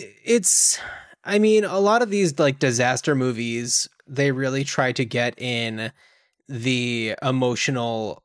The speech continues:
core of things. And, uh, this is certainly no exception. You know, you have Bill and Joe as this couple who's, uh, married but separated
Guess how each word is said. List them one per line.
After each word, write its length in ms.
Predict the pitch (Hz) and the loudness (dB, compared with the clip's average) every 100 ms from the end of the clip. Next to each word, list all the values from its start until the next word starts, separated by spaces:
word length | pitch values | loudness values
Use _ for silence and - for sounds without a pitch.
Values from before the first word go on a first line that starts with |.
| _ | _
core 260 | - 135 117 | -4 -2 0
of 120 | 113 | -4
things. 500 | - 113 110 110 110 - | -4 -4 -4 -6 -8 -8
And, 440 | 139 135 131 131 131 | -4 -2 -2 -2 -2
uh, 260 | 135 104 - _ | -2 -4 -8 _
this 280 | 151 170 180 | 0 0 2
is 200 | 156 139 | 2 2
certainly 380 | 160 120 143 139 | 2 2 0 0
no 400 | 127 123 120 107 | 2 2 0 0
exception. 640 | 131 - 110 - 139 185 | -4 -4 -4 -4 -4 -2
You 160 | 175 | -2
know, 80 | 127 | -2
you 200 | 123 120 | -2 -2
have 440 | 120 123 120 120 - - | -2 -2 -2 -6 -14 0
Bill 340 | 135 127 123 | 2 2 -2
and 220 | 101 123 | -4 -6
Joe 520 | 113 120 110 117 165 - - _ | -4 -2 0 0 0 -4 -18 _
as 280 | - 123 117 | -4 -2 -2
this 440 | 127 120 - - - _ _ - | -4 -2 0 0 -2 _ _ 0
couple 440 | 156 143 143 135 | 0 2 2 2
who's, 600 | 131 135 131 127 123 - - _ _ _ _ _ - _ | 2 2 0 -2 -2 -2 -4 _ _ _ _ _ -20 _
uh, 380 | 139 131 123 120 | 0 2 0 -2
married 600 | 135 165 190 196 190 185 | 0 2 4 4 4 4
but 160 | 170 143 | 2 4
separated 760 | - 131 - 127 120 135 180 | 2 2 0 -2 0 0 0